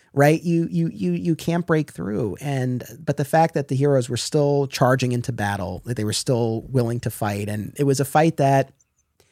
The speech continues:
a-, again, I'm mixed on whether or not I think this was a good choice, but it's like whether or not we see it. It's like at the end of that run, like, just that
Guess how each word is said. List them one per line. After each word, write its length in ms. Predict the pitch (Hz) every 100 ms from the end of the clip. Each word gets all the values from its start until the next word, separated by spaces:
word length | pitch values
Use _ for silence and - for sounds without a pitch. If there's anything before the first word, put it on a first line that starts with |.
| _ _ _ _ _ _ _ _ 151
a-, 120 | -
again, 320 | 165 135 113
I'm 160 | 120 131
mixed 240 | 135 -
on 120 | 113 117
whether 220 | 107 107
or 40 |
not 140 | 110 107
I 40 |
think 160 | 113 110
this 140 | 107
was 120 | 107
a 60 | 117
good 180 | 120 110
choice, 340 | 101 95 107
but 140 | -
it's 120 | 113 120
like 120 | 117
whether 320 | 131 139 131
or 60 | 131
not 240 | 120 117
we 80 | 127
see 340 | - 156 143
it. 140 | 87 -
It's 140 | 127
like 160 | 120 117
at 120 | 117
the 140 | -
end 140 | 156 170
of 100 | 135
that 220 | 127 -
run, 260 | 117 92 95
like, 140 | 110
just 180 | 147 -
that 260 | 123 123